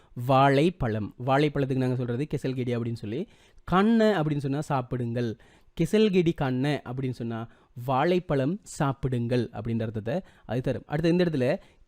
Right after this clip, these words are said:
கெவும் கண்ண அப்படின்னு சொல்லியிருக்கு. இந்த இடத்துல பார்த்தீங்கன்னு சொன்னா, இப்ப இந்த எழுத்தை முக்கியமா நீங்க அவதானிச்சு கொள்ளணும். இப்ப கெ-,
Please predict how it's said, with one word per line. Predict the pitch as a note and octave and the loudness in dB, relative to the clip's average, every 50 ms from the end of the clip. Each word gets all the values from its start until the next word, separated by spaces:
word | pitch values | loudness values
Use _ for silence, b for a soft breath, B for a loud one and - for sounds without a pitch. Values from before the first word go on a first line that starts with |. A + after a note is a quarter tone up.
| _ - | _ 2
கெவும் | F3+ E3+ F3+ G#3 A#3 B3+ A#3+ | 4 6 6 6 6 4 4
கண்ண | - F#3 F3+ E3+ E3 D#3+ D#3+ E3 - - | 2 2 2 4 4 4 4 2 2 0
அப்படின்னு | C#3+ C#3+ C#3 | 0 0 0
சொல்லியிருக்கு. | C3 C#3+ C3 B2+ B2+ A2+ A2+ | 0 0 -2 -2 -4 -4 -4
இந்த | B2+ C#3 D3 | -2 -2 -2
இடத்துல | D#3+ F3+ F3 E3+ | 0 -2 0 0
பார்த்தீங்கன்னு | F3+ E3+ E3 F3 E3+ D#3 | 0 0 2 0 0 0
சொன்னா, | C#3+ C#3 A#2+ A#2 A#2+ C#3 F3+ A3+ b b b b b b b b b | 0 -2 -4 -4 -4 -4 -6 -8 b b b b b b b b b
இப்ப | - B2+ C#3 D3+ E3 E3+ E3+ E3+ E3 D#3 C#3+ C3+ | -10 -4 0 2 2 4 4 4 4 4 2 2
இந்த | C3+ C3 A#2+ | 0 -2 0
எழுத்தை | B2 C3+ D#3+ G3 F#3+ - G#3+ G3 | 2 2 2 2 4 4 4 4
முக்கியமா | F3+ D#3+ - F3+ F3 E3+ | 2 2 2 4 4 6
நீங்க | E3 D#3+ D#3+ C#3 | 6 6 6 6
அவதானிச்சு | C#3 D3 D#3 D3+ D#3 C#3 | 6 6 6 4 4 2
கொள்ளணும். | D3 C3+ C3 B2+ C3 D3+ F#3 F#3+ | 0 0 0 2 2 2 0 0
இப்ப | D#3+ C#3 D#3+ E3 F3+ - _ _ _ _ _ _ _ _ _ _ _ - | 0 0 0 0 0 -2 _ _ _ _ _ _ _ _ _ _ _ 2
கெ-, | E3 E3+ F#3 G3 | 4 4 6 4